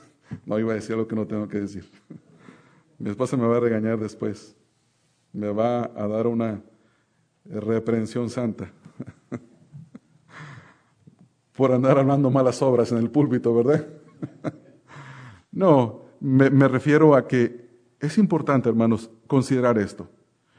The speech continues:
Estamos viviendo nosotros, como dice este comentarista, en una casa de vidrio. Estamos puestos en exhibición. ¿Se ha visto usted las cosas que están en exhibición?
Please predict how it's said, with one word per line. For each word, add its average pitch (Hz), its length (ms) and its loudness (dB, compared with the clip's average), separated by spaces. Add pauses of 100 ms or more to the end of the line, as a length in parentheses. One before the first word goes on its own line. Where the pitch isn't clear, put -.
(260)
Estamos 160 380 4
viviendo 170 480 6
nosotros, 151 720 -2
como 123 240 0
dice 135 140 -2
este 139 120 -2
comentarista, 127 640 0
en 120 80 0
una 127 220 2
casa 127 260 -4
de 147 140 0
vidrio. 123 400 0 (640)
Estamos 160 400 2
puestos 165 340 -2
en 131 140 2
exhibición. 120 760 -4
¿Se 156 140 -4
ha 160 40 2
visto 170 240 -2
usted 180 340 -4
las 139 160 -4
cosas 156 260 -4
que 151 60 -18
están 156 220 -2
en 147 60 -2
exhibición? 139 560 -8